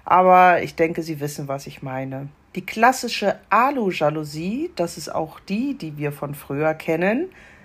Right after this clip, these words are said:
das sind waagerechte, angeordnete, einzelne kleine Lamellen.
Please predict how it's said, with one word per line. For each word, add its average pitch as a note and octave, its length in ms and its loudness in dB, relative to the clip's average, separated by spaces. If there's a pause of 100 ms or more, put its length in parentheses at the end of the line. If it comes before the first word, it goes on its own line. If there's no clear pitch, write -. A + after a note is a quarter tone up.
das F3+ 300 0
sind G3 320 2 (320)
waagerechte, A#3 1120 2
angeordnete, G3 1200 2
einzelne F#3 540 0
kleine F3 400 4
Lamellen. D#3+ 760 0